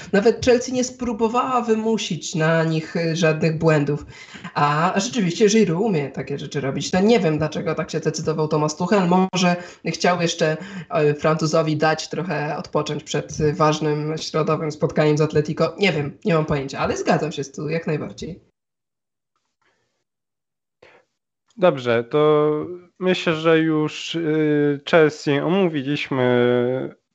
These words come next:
Speaker 2: w zupełności, y, i przejdziemy do ostatniego spotkania, które będziemy szczegółowiej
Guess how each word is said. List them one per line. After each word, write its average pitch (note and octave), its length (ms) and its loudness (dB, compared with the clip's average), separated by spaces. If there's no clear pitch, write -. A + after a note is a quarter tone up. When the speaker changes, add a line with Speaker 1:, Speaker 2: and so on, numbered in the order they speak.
Speaker 2:
w D3 60 -10
zupełności, A3 1120 2
y, E3+ 40 0
i F#3+ 240 0
przejdziemy F#3 600 2
do D#3 180 2
ostatniego E3+ 640 0
spotkania, C#3 540 -6
które C3 220 -6
będziemy C3 420 -4
szczegółowiej B2+ 960 0